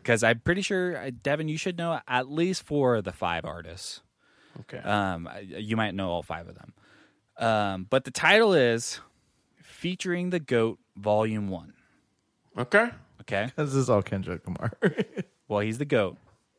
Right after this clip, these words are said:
Speaker 1: And I
Speaker 3: Okay.
Speaker 1: told you,
Speaker 2: <laughs>
Speaker 1: this
Speaker 2: This
Speaker 1: is,
Speaker 2: is Dave Chappelle.
Speaker 1: this is happening.
Speaker 2: <laughs> I'm Rick James, bitch.
Speaker 3: We're doing this. We're doing this.
Speaker 1: This is a long time coming.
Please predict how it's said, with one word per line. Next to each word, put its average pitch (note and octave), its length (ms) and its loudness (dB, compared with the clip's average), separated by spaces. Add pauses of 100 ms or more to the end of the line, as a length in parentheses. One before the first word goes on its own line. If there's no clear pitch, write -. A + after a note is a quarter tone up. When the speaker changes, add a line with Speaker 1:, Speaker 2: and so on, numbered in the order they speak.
Speaker 1:
And G2 140 -4
I F2+ 40 2
Speaker 3:
Okay. - 100 2
Speaker 1:
told A#2 140 4
you, F#3 180 12
Speaker 2:
<laughs> - 0 -
Speaker 1:
this - 180 8 (560)
Speaker 2:
This B2 220 4
Speaker 1:
is, D3 60 4
Speaker 2:
is D3 120 4
Dave D#3+ 200 8
Chappelle. F3 680 8
Speaker 1:
this A#2+ 180 -2
is C#3 120 -4
happening. C3+ 440 4 (180)
Speaker 2:
<laughs> - 120 -4
I'm D3+ 160 6
Rick G3+ 140 12
James, A#3 260 12
bitch. A#3+ 280 6
Speaker 3:
We're B2 100 6
doing A#2 380 10
this. F#2+ 180 2
We're G#2+ 120 6
doing A2 360 10
this. F2 240 4
Speaker 1:
This B2+ 160 -4
is C#3+ 80 -4
a C#3+ 80 0
long C#3+ 380 6
time D3 280 2
coming. F3 520 -2